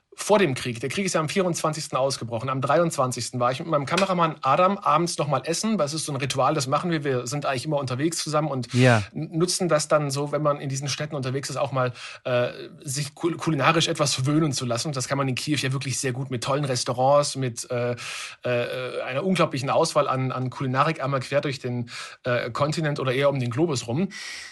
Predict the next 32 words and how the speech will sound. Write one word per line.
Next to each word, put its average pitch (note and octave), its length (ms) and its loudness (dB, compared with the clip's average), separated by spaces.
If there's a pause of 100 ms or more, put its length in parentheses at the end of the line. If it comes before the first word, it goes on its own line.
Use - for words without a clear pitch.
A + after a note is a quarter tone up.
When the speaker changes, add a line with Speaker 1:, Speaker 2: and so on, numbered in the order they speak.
(280)
Speaker 1:
Und D3 360 2 (680)
da E3+ 100 0
war F#3 100 4
überhaupt G3 300 4
nichts A3+ 240 -2
davon F#3+ 260 2
zu F3+ 80 2
spüren, G3+ 320 0
dass D#3+ 220 2
jetzt - 260 -4
innerhalb D#3+ 360 2
der D#3+ 100 0
nächsten F3 400 0
sechs D#3 200 -2
Stunden F3+ 300 -2
der C#3+ 120 -2
Krieg - 240 -2
ausbricht D3+ 440 0
oder C#3 140 2
gar C3+ 180 2
Raketen D#3+ 320 -2
auf A#2+ 140 2
Kiew F#3+ 240 0
fallen. A2+ 320 0
Die D3 80 -6
Straßen E3 460 2
waren G#2+ 180 -4
voll, G#2+ 240 -4
die B2 100 -8
Cafés F3 440 -2
waren A#2+ 180 2
voll. A2+ 300 -4